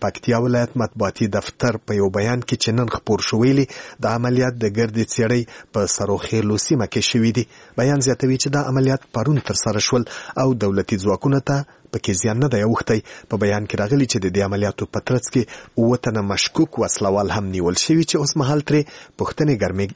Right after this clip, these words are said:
ګروېږنې روانې دي. له ازادۍ راډیو خبرونه اورئ. ولسمشر ډونالډ ټرمپ له خپل روس سیال ولادیمیر پوتین سره په کتنه کې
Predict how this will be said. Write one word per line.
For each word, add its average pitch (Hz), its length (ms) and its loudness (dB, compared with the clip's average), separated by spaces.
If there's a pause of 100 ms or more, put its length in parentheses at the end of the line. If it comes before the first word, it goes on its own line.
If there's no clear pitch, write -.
(140)
ګروېږنې 104 480 0
روانې 113 360 0
دي. 113 100 2 (2250)
له 117 80 2
ازادۍ 123 280 2
راډیو 98 240 0
خبرونه 101 440 -2
اورئ. 104 240 0 (680)
ولسمشر 156 580 2
ډونالډ 117 420 -2
ټرمپ 117 240 -2
له 107 160 0
خپل 117 260 0 (300)
روس 139 240 2
سیال 139 460 0
ولادیمیر 104 460 0
پوتین 117 340 -2
سره 101 120 -2
په - 160 -12
کتنه 151 300 0
کې 127 160 -2